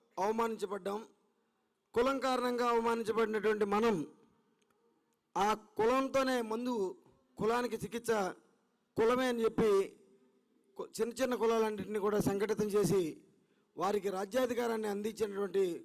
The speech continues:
మహోన్నతమైనటువంటి వ్యక్తిత్వం కలిగినటువంటి కాన్షీరామ్ గారి అడుగుజాడల్లో మనం ముందుకు పోతున్నాం. కాబట్టి అంబేద్కర్ గారి ఆశయాల్ని తూచా తప్పకుండా పాటించినట్లయితే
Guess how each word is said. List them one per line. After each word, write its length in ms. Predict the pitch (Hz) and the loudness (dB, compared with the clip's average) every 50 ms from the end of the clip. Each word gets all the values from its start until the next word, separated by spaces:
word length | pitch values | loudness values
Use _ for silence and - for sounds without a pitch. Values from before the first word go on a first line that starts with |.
| - _ _ _ _ _ _ - | -16 _ _ _ _ _ _ -8
మహోన్నతమైనటువంటి 920 | 175 190 196 226 233 240 240 240 208 214 226 226 220 208 214 214 214 202 202 | -4 -2 -2 0 -2 -2 -4 -6 -6 -6 -6 -6 -6 -4 -6 -4 -2 -2 -2
వ్యక్తిత్వం 440 | 202 190 - 208 - - 208 208 202 | -2 -2 -2 -6 -6 -6 -6 -8 -6
కలిగినటువంటి 500 | 202 196 190 196 190 180 196 196 190 196 180 | -4 -4 -4 -6 -6 -6 -6 -4 -4 -6 -6
కాన్షీరామ్ 540 | - 175 190 202 196 208 214 202 202 202 190 | -6 -6 -8 -6 -4 -2 -2 -2 -2 -4 -4
గారి 200 | 196 190 185 175 165 - - - _ _ _ _ _ _ _ _ - | -4 -4 -4 -4 -6 -8 -10 -16 _ _ _ _ _ _ _ _ -4
అడుగుజాడల్లో 600 | 180 190 214 214 240 226 233 226 214 220 214 214 | -2 -2 -2 -2 -2 -2 -2 0 0 0 0 0
మనం 220 | 208 208 208 196 190 | -2 -2 -4 -4 -4
ముందుకు 260 | 190 202 214 226 190 | -4 -4 -6 -4 -2
పోతున్నాం. 380 | 190 214 208 202 208 202 202 196 | -2 -2 -2 -2 -4 -4 -4 -2
కాబట్టి 380 | 196 190 185 190 - 190 190 180 160 - - - - _ _ _ _ _ _ _ _ _ _ _ | -2 -2 -2 -2 -2 -2 0 0 -2 -4 -8 -12 -20 _ _ _ _ _ _ _ _ _ _ _
అంబేద్కర్ 520 | - 185 214 226 247 240 247 233 247 240 240 233 | -8 -6 -2 -2 -2 -2 0 0 0 0 2 0
గారి 140 | 233 226 214 208 226 | 0 0 0 0 0
ఆశయాల్ని 540 | 233 - 254 262 262 240 208 190 180 160 139 - - _ _ _ _ _ _ _ _ _ _ _ _ _ _ _ _ _ _ _ - | 0 0 0 0 0 0 0 -2 -4 -8 -10 -12 -16 _ _ _ _ _ _ _ _ _ _ _ _ _ _ _ _ _ _ _ -6
తూచా 280 | 233 254 254 254 269 | -4 -4 -2 0 -2
తప్పకుండా 460 | 262 247 226 196 220 220 233 226 226 | 0 -2 -2 -4 -2 -2 -2 -2 -2
పాటించినట్లయితే 800 | 220 214 208 208 190 208 196 214 208 185 190 208 208 190 214 202 | -2 -4 -4 -4 -4 -4 -4 -4 -4 -4 -4 -4 -2 -2 -2 -2